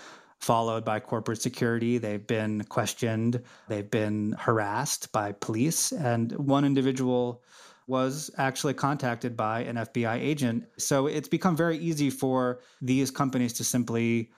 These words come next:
contact the F B I if they are confronted with activity that they simply don't approve of or don't like.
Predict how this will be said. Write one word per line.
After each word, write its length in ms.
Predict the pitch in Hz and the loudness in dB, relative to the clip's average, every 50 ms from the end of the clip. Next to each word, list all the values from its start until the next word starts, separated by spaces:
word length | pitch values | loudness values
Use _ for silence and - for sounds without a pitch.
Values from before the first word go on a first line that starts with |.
| _ _ _ | _ _ _
contact 480 | - - 123 117 117 - 123 117 113 - | -2 0 0 2 2 0 0 -2 0 -2
the 100 | 120 113 | -2 -2
F 140 | 107 104 - | -2 -4 -4
B 140 | - 113 | -2 0
I 180 | 110 107 107 107 | 0 0 0 0
if 200 | 107 104 101 - | -2 -4 -6 -4
they 440 | - 113 107 104 104 104 101 101 107 113 | -4 -2 -2 0 0 -2 -2 -4 -4 -4
are 180 | 131 123 120 | -4 -4 -4
confronted 560 | - - 123 110 - 123 110 110 104 110 101 | -4 -6 -6 -2 0 0 0 0 0 -4 -4
with 420 | 104 107 107 104 - - - - - - - - | -2 -2 -2 -2 -4 -6 -10 -14 -14 -14 -10 -6
activity 540 | - - 139 131 - - 127 113 110 110 107 | -4 -4 -4 -2 0 0 2 2 2 2 0
that 180 | 104 101 - | 0 -2 -2
they 340 | - 107 104 107 107 107 104 104 | -2 -2 0 0 0 -2 -2 -4
simply 560 | - - 127 113 - 110 107 107 107 104 104 | -2 -2 -2 -2 -2 -4 -2 -2 -2 -2 -2
don't 240 | 101 - 120 110 107 | -2 0 0 0 2
approve 280 | 104 92 - 123 123 117 | 0 2 2 2 2 2
of 220 | 104 101 101 107 | 0 -2 -4 -4
or 80 | 104 104 | -2 -2
don't 180 | 110 107 107 | -2 -2 -2
like. 320 | 110 - 180 196 - - | -2 -2 -2 -4 -6 -8